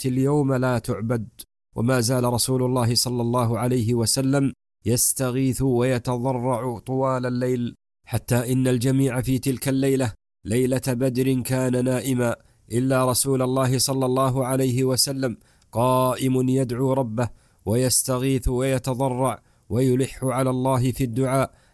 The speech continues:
حتى سقط رداؤه من على منكبه، فأخذ أبو بكر رداءه ووضعه على منكبه وقال: "يا رسول الله، كفاك مناشدتك لربك،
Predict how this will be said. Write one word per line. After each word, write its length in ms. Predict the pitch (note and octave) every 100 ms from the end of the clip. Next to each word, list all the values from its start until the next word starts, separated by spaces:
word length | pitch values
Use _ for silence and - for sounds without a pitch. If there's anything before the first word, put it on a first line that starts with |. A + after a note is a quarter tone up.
| -
حتى 480 | C3+ - - C3
سقط 440 | A#2 C3+ - C3+ C3+
رداؤه 840 | C3 B2+ B2 C3+ - C3 B2+ C3
من 220 | B2 C#3
على 340 | A#2+ C3+ C3+ B2+
منكبه، 460 | C3 A#2+ C#3 B2+ A2 - - -
فأخذ 480 | - E3+ - C3+
أبو 360 | C3 B2+ C3 C#3
بكر 300 | C3 C3+ B2+ C#3 C3
رداءه 460 | C3 C3+ C3 B2+ - - -
ووضعه 720 | G2 A2+ C3 C3 B2+ C3 C#3 B2
على 260 | C#3 C3+
منكبه 500 | C3 C3+ A#2+ C3+ B2+ - _ _
وقال: 580 | A2 A#2 C3 C3+ C3 A2+ - _ -
"يا 180 | B2 C3+
رسول 380 | C3+ - C#3+ C3+
الله، 360 | C3+ C3+ C3 - _ _ -
كفاك 520 | A#2+ B2 C3+ C3 C#3+
مناشدتك 1120 | C3 C3+ C#3 C3+ B2+ C#3+ C3+ C#3 - C3 -
لربك، 680 | C3 C3 C#3 A2 B2+ -